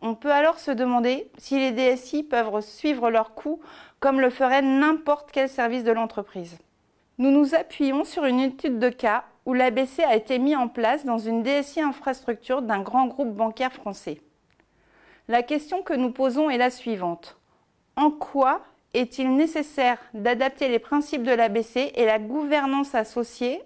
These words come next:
aux spécificités d'une D S I ? Nous montrons à partir de ce cas qu'il était nécessaire de développer l'analyse A B C pour la D S I et ses clients.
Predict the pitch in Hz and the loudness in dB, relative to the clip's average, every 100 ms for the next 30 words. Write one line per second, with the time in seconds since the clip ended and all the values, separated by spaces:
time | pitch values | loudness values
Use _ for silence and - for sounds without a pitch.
0 | - 233 - 285 285 269 - 247 262 247 | -2 -2 -2 -4 -4 -6 -8 -10 -8 -6
1 | 285 - 208 233 220 254 208 208 - - | -8 -8 -4 -4 0 2 0 -2 -16 -20
2 | _ _ - 240 269 349 - 381 277 262 | _ _ -4 2 2 2 0 0 2 0
3 | 254 - 294 254 - 247 240 262 - 302 | -4 -4 0 0 0 0 0 0 -2 -2
4 | 240 254 247 311 339 294 - 277 294 262 | 0 0 2 2 2 -2 0 0 0 0
5 | 214 262 254 269 349 269 247 254 262 240 | 2 2 2 2 2 2 2 0 2 2
6 | 214 226 - 277 294 277 226 214 208 247 | 2 0 0 -6 -4 -2 0 0 2 2
7 | 233 - 294 247 262 233 220 185 151 | 2 0 -4 -2 -6 -6 -6 -4 -6